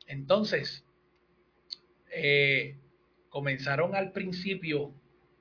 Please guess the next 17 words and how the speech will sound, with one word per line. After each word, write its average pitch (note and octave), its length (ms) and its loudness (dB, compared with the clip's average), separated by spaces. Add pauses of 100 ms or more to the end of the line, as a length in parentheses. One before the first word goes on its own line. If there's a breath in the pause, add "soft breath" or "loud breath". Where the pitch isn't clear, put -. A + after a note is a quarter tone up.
(360 soft breath)
y C#3+ 280 -6
yo D3 180 2
lo F#3+ 120 4
dije, E3+ 460 2 (100)
yo, D3 220 -4 (400)
van D3+ 180 2
a F#3+ 80 2
suceder G#3 380 0
cosas G#3+ 340 0
aquí G#3+ 180 -4
que E3 100 -2
van D3+ 140 -2
a D#3 40 -6
ser F3 140 -8
chocantes F3 440 -6
para C3+ 240 -4
muchos. C#3+ 340 -12